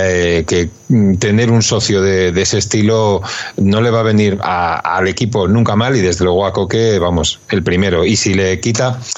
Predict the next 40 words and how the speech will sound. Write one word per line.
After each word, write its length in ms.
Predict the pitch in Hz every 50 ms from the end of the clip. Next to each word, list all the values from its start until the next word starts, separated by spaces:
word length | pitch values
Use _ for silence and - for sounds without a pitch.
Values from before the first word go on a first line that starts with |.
| - - - -
le 100 | 95 95
puede 240 | 92 110 107 110 113
dar 220 | 117 117 113 113
otros 340 | 110 110 107 - 110 107 95
minutos 480 | 101 101 113 143 139 110 113 101 90 92
y 40 |
le 120 | 92 92 90
puede 240 | - 107 104 107 107
dar 120 | 110 104
otra 200 | 101 - 107 104
salida, 480 | - - 98 95 113 120 117 104 92 - - - - - -
o 100 | - 90
se 120 | - 98 85
pueden, 720 | - 101 101 98 104 104 104 104 101 104 101 98 95 95
no 100 | 95 101
sé, 140 | 104 - 92
de 100 | 87 92
alguna 320 | 92 92 101 113 117 117 110
manera, 500 | 107 104 101 104 101 98 98 92 85 - - - - - - - - - - -
eh, 640 | - - 57 58 55 60 65 67 64 65 65 55 50 - - - - -
no 140 | - 92 98
sé, 200 | - - 82 - 95 - - - - -
eh, 580 | - - 80 85 90 92 92 95 98 98 98 95 98 101 101 98 98 95 90
digamos 480 | 87 87 95 101 110 120 123 117 113 -
que 300 | - 104 101 104 107 98
combinar. 560 | - 120 113 110 110 113 127 117 98 110 107
De, 440 | 107 95 92 85 78 104 - - 117
yo 200 | 104 101 117 131
ahora 180 | 143 151 151 156
me 100 | 151 131
pongo 200 | 139 147 151 139
aquí, 240 | 123 151 139 117 104
ahora 200 | 104 120 135 147
me 80 | 147 135
pongo 220 | 120 143 131 135
allá. 220 | 123 120 123 117 120 - - - - - -
Son 200 | - - 117 117
dos 120 | 139 120
jugadores 440 | 135 131 127 127 139 135 135 123 -
que 240 | - 113 98 95